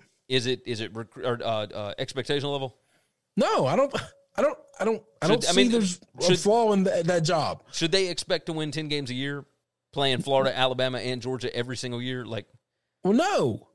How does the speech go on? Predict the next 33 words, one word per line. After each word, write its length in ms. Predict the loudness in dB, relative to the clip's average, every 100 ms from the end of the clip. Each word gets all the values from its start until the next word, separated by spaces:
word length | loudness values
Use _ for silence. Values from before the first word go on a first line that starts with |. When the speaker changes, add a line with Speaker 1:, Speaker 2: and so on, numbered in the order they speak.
| _ 0
Speaker 2:
no, 260 | 2 4 2
but 160 | 2
that's, 260 | 0 -2 -4
I 80 | -6
can't 260 | -2 -2 -2
fix 260 | -2 -2
that. 340 | 0 0 -2 -6 _ -8
I 60 |
can't 200 | -4 -2
change. 240 | 0 0 2
I 100 | 4
would 160 | 4
not 320 | 4 4 2 0
take 160 | 2
the 80 | 2
job 300 | 2 2 0
for 120 | 0
that. 320 | 2 2 0 -4 -16 -8
I 120 | 0 4
would 200 | 4 6
walk 260 | 4 4
in 120 | 4 4
there 180 | 4
and 120 | 2 2
tell 240 | 4 4
them, 320 | 4 2 -2 -6 -20 -20 -4
"You 260 | 4 6 6
have 220 | 4 0
to 80 | -2
change 320 | 0 2 2
your 160 | 2
expectations." 800 | 0 -2 -4 0 -2 -2 -8 -12 -14 _ _ _ _ _ _ -8
Speaker 1:
That's 380 | -6 -4 -8